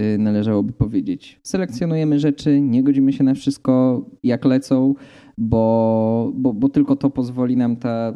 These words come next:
selekcja pozwoli nam być na tych wybranych przez nas spotkaniach naprawdę w stu procentach, a nie patrząc na telefon. Y, ja nie cierpię ludzi, pozdrawiam tutaj Marcina Pieńkowskiego,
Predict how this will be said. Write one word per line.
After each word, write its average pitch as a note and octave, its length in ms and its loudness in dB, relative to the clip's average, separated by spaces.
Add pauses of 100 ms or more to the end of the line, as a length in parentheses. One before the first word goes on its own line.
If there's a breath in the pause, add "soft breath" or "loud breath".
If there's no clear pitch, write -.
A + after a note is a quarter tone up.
selekcja B2 460 -4
pozwoli A#2 360 -6
nam A2+ 380 -2
być A#2+ 440 -6
na A2 280 -2
tych A2 300 -8
wybranych A#2+ 520 -2
przez A2 220 -10
nas A2 180 -8
spotkaniach G#2+ 720 -8 (520 soft breath)
naprawdę C#3 800 0
w - 60 -20
stu - 140 -6
procentach, B2+ 760 -4
a A2+ 60 -8
nie B2 280 -2 (140)
patrząc A#2+ 360 -8
na A#2 80 -6
telefon. G#2+ 640 -6 (400 soft breath)
Y, - 20 -4 (440)
ja G#2 320 -2 (280)
nie G2+ 220 0
cierpię - 340 0
ludzi, G#2 480 0 (160)
pozdrawiam G2+ 420 -2
tutaj G2+ 200 -6
Marcina G2+ 380 -2
Pieńkowskiego, F#2+ 760 0